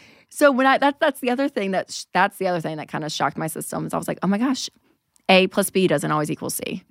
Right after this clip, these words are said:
My therapist said t-, that to me. And I was like, "It's so true. Like,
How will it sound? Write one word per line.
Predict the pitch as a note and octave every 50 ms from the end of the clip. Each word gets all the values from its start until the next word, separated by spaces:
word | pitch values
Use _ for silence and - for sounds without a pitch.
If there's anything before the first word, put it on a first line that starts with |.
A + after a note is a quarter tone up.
| _ _
My | - E3+
therapist | - - D#3 D3+ - - -
said | - E3 - -
t-, | - - E3+
that | E3 B2 - -
to | -
me. | - E2+ G2 F#3 A3 - _ _ _ _ _ _ _ _ _ _ -
And | F3+
I | F3
was | E3+
like, | F3+ - -
"It's | F3+ -
so | - - F3 D#3
true. | - - - F#3+ D3+
Like, | A#2 D#3 D#3 D#3 - - -